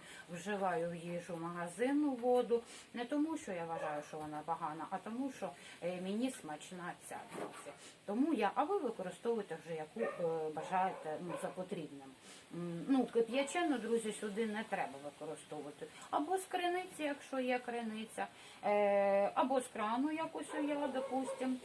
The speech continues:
м, або магазину бутильовану, друзі, водичку. На літр води обичної, дві ложечки з невеликою гірочкою солі і,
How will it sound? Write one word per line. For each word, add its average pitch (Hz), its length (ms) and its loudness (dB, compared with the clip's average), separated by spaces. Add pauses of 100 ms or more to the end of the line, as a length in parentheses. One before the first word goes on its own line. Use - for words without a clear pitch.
(300)
м, 254 260 0
або 415 200 6
магазину 294 640 4
бутильовану, 180 840 0
друзі, 165 380 -2
водичку. 151 540 -6 (320)
На 233 300 6 (360)
літр 208 540 2
води 196 420 4
обичної, 302 1000 0
дві 233 260 2
ложечки 190 640 2
з 185 80 -6
невеликою 208 680 2
гірочкою 165 560 -2
солі 370 280 2 (160)
і, 302 120 0